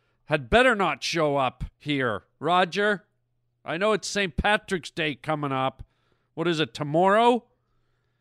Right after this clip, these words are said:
Yeah, I do not want that Crinky McCringles Irish leprechaun freak anywhere near this studio. He shows up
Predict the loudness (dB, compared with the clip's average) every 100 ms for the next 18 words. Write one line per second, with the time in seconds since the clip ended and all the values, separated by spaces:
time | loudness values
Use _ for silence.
0 | _ -4 0 0 -2 -4 -4 -2 0 0
1 | -2 -8 -6 -4 -4 -6 _ _ -8 -6
2 | -8 -16 -8 -6 -6 -6 -6 -8 -8 -12
3 | -10 -4 -4 0 0 0 -2 -6 -4 0
4 | -2 -2 -4 -4 -4 -6 -4 -4 -6 -12
5 | -8 -6 -6 -12 _ _ _ _ -4 0
6 | 0 4 4 4 2 -2 -2 -2 -2 -4
7 | -6 -4 -2 0 -2 -2 -6 _ _ _
8 | _ _ _ _ _ _ _ -12 -8 -2
9 | 0 0 -2